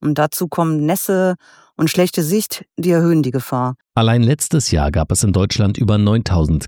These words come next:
Speaker 2: gemeldete Unfälle mit E-Scootern und über dreiundzwanzigtausend mit E-Bikes. Ein erster Schritt, einen Helm tragen,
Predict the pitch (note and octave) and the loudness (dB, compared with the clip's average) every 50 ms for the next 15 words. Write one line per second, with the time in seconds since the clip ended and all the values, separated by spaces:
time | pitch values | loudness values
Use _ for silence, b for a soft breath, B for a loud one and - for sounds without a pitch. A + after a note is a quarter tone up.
0 | _ - F2 E2 D#2+ D2+ D2+ D#2 - - - G2+ F#2 E2+ - F#2+ E2+ E2 F2+ F2+ | _ -2 0 2 2 2 0 0 -2 0 0 0 0 0 0 0 2 2 2 0
1 | - B2+ G2+ E2+ - - G2+ F2 - E2+ G2 G2+ F#2+ - G#2+ G#2 G2+ - - G#2 | 2 0 0 0 0 -2 0 0 0 0 0 0 0 0 0 0 0 0 0 2
2 | A2 C#3+ C#3+ C3 - - F2 D#2 - G#2 - - - E2+ D#2 D2 D2 D2+ - - | 2 2 2 0 0 0 0 0 0 -2 -4 -2 0 0 2 2 2 0 -2 0
3 | - B2 C#3+ - - F2+ C#2+ C#2+ - - - - - - _ _ _ _ - A#2+ | -2 -2 0 2 0 0 0 2 -2 -2 -4 -6 -12 -12 _ _ _ _ 0 2
4 | C#3 D#3 E3 D3+ - - F#2+ - - C3 A#2 B B B B B _ _ - F2+ | 4 2 2 2 2 0 -2 2 0 -2 -2 B B B B B _ _ 0 2
5 | F2+ F2 F2 D2+ - - E2+ E2 - - - D2+ C#2+ C#2+ D2 D2 | 2 2 2 0 0 0 0 0 0 0 -2 -2 -2 -2 -4 -4